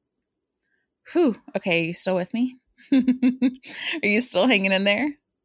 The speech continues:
This has been eighteen minutes, and it feels like eighteen seconds. I feel like this is flying by. Thanks for coming and hanging out with me, because I'm just imagining you're here in my bedroom hanging out. That sounded really weird.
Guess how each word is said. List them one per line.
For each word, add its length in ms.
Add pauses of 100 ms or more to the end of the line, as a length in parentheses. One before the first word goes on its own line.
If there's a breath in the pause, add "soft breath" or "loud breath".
(340)
This 140
has 100
been 160
eighteen 380
minutes, 380
and 120
it 140
feels 220
like 400 (920)
eighteen 340
seconds. 640 (200)
I 40
feel 140
like 120
this 160
is 120
flying 320
by. 320 (380 loud breath)
Thanks 180
for 80
coming 320
and 100
hanging 280
out 140
with 140
me, 380
because 300
I'm 300
just 200
imagining 460
you're 100
here 160
in 60
my 100
bedroom 300
hanging 240
out. 140 (540 loud breath)
That 100
sounded 280
really 200
weird. 280